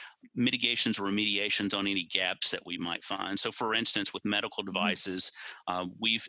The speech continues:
Speaker 1: implemented a, an opportunity to use the M D S two. These are standards that the medical device, uh, manufacturers have to provide based off of F D A regulations. We can use that detail to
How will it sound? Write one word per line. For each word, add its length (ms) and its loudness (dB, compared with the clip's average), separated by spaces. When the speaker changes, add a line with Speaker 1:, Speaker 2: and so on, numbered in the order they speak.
Speaker 1:
implemented 680 2
a, 180 0
an 160 0
opportunity 640 0
to 160 -2
use 220 0
the 280 -2
M 100 2
D 220 0
S 160 0
two. 480 0
These 160 2
are 80 2
standards 560 2
that 120 -2
the 80 0
medical 340 0
device, 540 0
uh, 160 0
manufacturers 800 0
have 220 0
to 140 2
provide 500 0
based 220 0
off 180 -2
of 180 -2
F 160 -2
D 200 0
A 60 -2
regulations. 760 0
We 120 2
can 180 4
use 240 4
that 240 0
detail 600 0
to 100 -4